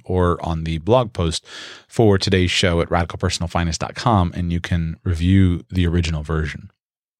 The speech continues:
Fairly succinctly, that paper lays out the fundamental problem.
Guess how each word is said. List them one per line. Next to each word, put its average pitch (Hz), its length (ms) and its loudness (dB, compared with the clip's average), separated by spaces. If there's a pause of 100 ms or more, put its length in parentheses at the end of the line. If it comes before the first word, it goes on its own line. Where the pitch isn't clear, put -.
(1200)
Fairly 214 380 0
succinctly, 107 800 -2 (1000)
that 135 140 0
paper 151 300 2
lays 123 260 4
out 98 280 0
the 95 80 -10
fundamental 92 480 -2
problem. 64 460 -10